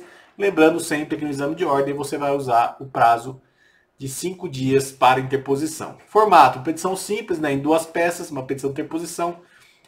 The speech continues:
e uma petição de razões. Competência, né, ela vai ser endereçada ao juiz da vara de execuções penais e o juiz a quem é o tribunal legitimado. Pode interpor o agravo tanto o Ministério Público quanto o condenado,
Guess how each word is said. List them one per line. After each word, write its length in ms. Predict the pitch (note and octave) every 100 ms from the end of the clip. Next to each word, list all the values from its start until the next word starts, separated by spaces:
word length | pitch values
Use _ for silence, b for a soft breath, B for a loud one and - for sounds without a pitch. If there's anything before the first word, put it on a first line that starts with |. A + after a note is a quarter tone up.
| _
e 40 |
uma 160 | F3 D#3+
petição 280 | D#3 C#3 C3+
de 120 | C#3
razões. 500 | F3 E3 D#3+ E3+ - b b b b b _ _ _ _ _
Competência, 680 | - F#4+ G4+ - F3+ D#3+ D3+
né, 100 | C#3
ela 120 | D3+
vai 140 | D3+ D3+
ser 140 | F3
endereçada 580 | E3+ E3+ D#3+ E3 D3 C#3+
ao 100 | C#3
juiz 240 | C3+ D3+
da 100 | C#3+
vara 200 | C3 C3+
de 60 | C3
execuções 300 | B2 B2+ D3+
penais 480 | - G3+ F3 F#3 -
e 60 | E3+
o 80 | D#3
juiz 200 | D3+ C#3+
a 100 | C#3
quem 160 | C#3+
é 40 | B2+
o 60 |
tribunal 640 | C3 E3+ G3 F3+ D#3 E3 B B _
legitimado. 720 | E3 D#3+ F3+ F3 D3 C3 -
Pode 160 | - D#3
interpor 320 | E3 D#3+ D#3+
o 40 |
agravo 520 | D#3+ D3 C3 A#2+ - - b b b _
tanto 340 | - F#3 G#3 G3+
o 20 |
Ministério 460 | F3 E3+ E3 D#3+ D#3+
Público 380 | G3 G#3 -
quanto 240 | - E3+ E3
o 20 |
condenado, 640 | F3+ F#3 F#3+ D#3+ D3+ D#3+